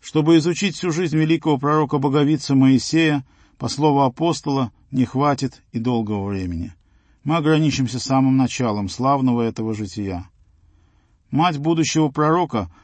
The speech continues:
не находя возможности спасти жизнь своему младенцу, оставляет его в корзинке плыть по совсем небезопасной реке Нил. Безграничное её доверие Богу,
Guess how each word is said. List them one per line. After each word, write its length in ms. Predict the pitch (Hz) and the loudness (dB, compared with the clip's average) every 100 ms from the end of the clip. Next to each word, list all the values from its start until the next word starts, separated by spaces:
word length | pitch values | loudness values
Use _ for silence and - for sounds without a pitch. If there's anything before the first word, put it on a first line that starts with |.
| _ | _
не 80 | 135 | 0
находя 460 | 156 139 151 160 160 | 2 2 2 2 2
возможности 600 | 147 156 165 143 135 139 | 2 0 0 -2 -4 -6
спасти 420 | - 143 127 160 | -6 -6 -4 -6
жизнь 320 | 139 165 131 | -2 -2 -2
своему 360 | 123 139 143 143 | -2 0 2 2
младенцу, 680 | 135 135 160 170 - 151 - _ _ | 2 2 0 -2 -4 -8 -8 _ _
оставляет 680 | 135 - 147 143 156 139 139 | -10 -2 0 2 2 0 0
его 160 | 143 | -2
в 60 | - | -2
корзинке 580 | 151 143 135 165 143 135 | -2 -2 -2 -6 -4 -6
плыть 320 | 143 151 - | -2 -4 -4
по 100 | 131 | -6
совсем 460 | 143 120 - 160 | -4 -6 -4 -2
небезопасной 840 | 151 135 120 127 135 127 - 123 117 | -2 -2 -2 -4 -2 -4 -2 0 0
реке 240 | 101 117 | -2 -2
Нил. 340 | 110 98 85 82 _ - _ - - - - _ | -2 -2 -6 -12 _ -20 _ -20 -20 -20 -20 _
Безграничное 720 | 135 139 131 165 180 170 160 170 | -4 -2 2 0 0 -4 -4 -2
её 140 | 165 | 0
доверие 500 | 160 156 160 156 151 | 2 2 4 4 2
Богу, 480 | 139 165 175 151 | 0 0 0 -2